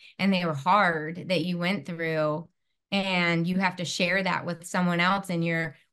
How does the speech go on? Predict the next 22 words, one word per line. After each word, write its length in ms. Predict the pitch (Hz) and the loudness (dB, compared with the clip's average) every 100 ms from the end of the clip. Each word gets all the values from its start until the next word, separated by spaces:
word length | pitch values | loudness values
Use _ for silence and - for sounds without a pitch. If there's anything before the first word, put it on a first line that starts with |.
| - | -6
worried 640 | 185 190 208 208 185 175 | -2 0 2 2 0 -2
about, 340 | 175 170 160 | -2 -2 -2
"What 160 | 165 190 | -2 -2
are 100 | 214 | 0
they 140 | 190 175 | 0 0
gonna 200 | 165 165 | -2 -2
think 260 | 185 208 | -4 -4
about 300 | 196 165 160 165 | -4 -4 -4 -2
me?" 220 | 165 165 | -2 -2
But 300 | 170 165 - | -2 -2 -4
at 180 | 175 185 | -6 -4
the 100 | - | 0
end 180 | 202 208 | 2 2
of 80 | |
the 100 | 180 | 0
day, 320 | 165 180 190 165 | 0 2 2 0
like, 240 | 160 160 | -2 -4
we're 180 | 165 170 | -2 0
all 160 | 175 175 | 0 0
humans, 480 | 175 185 175 170 160 | -2 -2 -2 -2 -4
and 120 | 156 | -4
everybody's 720 | 160 180 170 160 156 156 - | -4 -4 -2 -2 -2 -6 -10